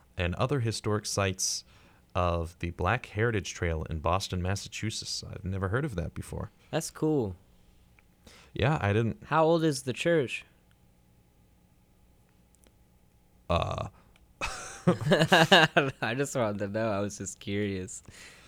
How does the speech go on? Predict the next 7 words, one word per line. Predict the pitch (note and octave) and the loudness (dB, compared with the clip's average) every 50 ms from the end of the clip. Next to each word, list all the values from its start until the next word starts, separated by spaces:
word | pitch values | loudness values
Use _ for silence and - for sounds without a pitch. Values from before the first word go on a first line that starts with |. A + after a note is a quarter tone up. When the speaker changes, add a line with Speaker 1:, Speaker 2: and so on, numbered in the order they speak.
| - - _ _ _ | -20 -20 _ _ _
Speaker 1:
It | - C3 C3 | 0 2 4
is | C3+ C3+ C3 B2+ A#2+ A2+ G#2+ G#2 G2 F#2+ F2+ E2+ D2+ - - - - - - - - _ _ _ _ _ _ _ _ _ _ _ _ _ _ _ _ _ _ _ _ _ _ _ _ _ _ _ _ _ _ _ _ - _ _ - | 4 4 6 6 6 6 4 4 2 0 0 -2 -2 -4 -6 -6 -8 -8 -10 -12 -16 _ _ _ _ _ _ _ _ _ _ _ _ _ _ _ _ _ _ _ _ _ _ _ _ _ _ _ _ _ _ _ _ -20 _ _ -18
formed. | - - - - - B2 A#2+ B2 C3 C#3+ D3 E3 E3+ F3 E3 D#3 - - - - - _ _ _ _ _ _ _ _ _ _ _ _ _ _ _ | -14 -14 -10 -4 0 0 2 2 2 2 2 2 0 -2 -2 -4 -6 -10 -10 -14 -20 _ _ _ _ _ _ _ _ _ _ _ _ _ _ _
Oh? | F2 F2 G2+ C3 F3+ E3+ - _ _ _ _ _ _ _ _ _ _ _ _ _ _ _ _ _ _ - | -2 -2 0 0 -2 -4 -8 _ _ _ _ _ _ _ _ _ _ _ _ _ _ _ _ _ _ -10
Speaker 2:
Hmm? | G2 G2 A2 B2 D3 E3 - _ _ _ _ _ _ _ | -6 -6 -6 -6 -6 -10 -12 _ _ _ _ _ _ _
Speaker 1:
Seventeen | - - F#3+ F#3+ G#3+ F3 - F#3 F3 D#3 | 0 2 2 2 2 0 2 0 2 2
seventy-three. | - D#3+ D3+ C#3+ C#3 C3 - - - F#2 E2+ E2 D2 - | 2 0 0 0 -2 -4 -4 -4 -4 -4 -4 -4 -6 -10